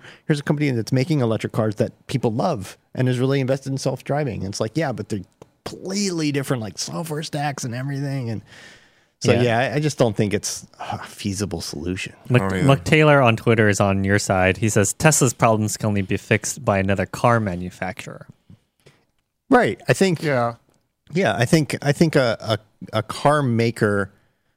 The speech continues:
Speaker 1: who wanted to have a separate brand for their electric stuff or something, taking a stake in Tesla. Like if,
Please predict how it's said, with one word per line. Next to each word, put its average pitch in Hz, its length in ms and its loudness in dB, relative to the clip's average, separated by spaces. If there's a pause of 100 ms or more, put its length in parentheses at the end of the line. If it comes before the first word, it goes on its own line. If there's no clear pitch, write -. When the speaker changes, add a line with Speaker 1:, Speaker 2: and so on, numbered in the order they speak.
(100)
Speaker 1:
who 131 120 4
wanted 110 400 0
to 117 120 0
have 107 260 -2
a 98 80 0
separate - 460 -2
brand 104 320 0
for 101 200 0
their 95 180 0
electric 95 560 -2 (220)
stuff - 540 -4
or 101 80 -4
something, 95 460 -6 (500)
taking 104 360 0
a 95 40 -2
stake - 400 0
in 95 100 0
Tesla. - 500 -6 (120)
Like 98 200 0
if, 95 180 -4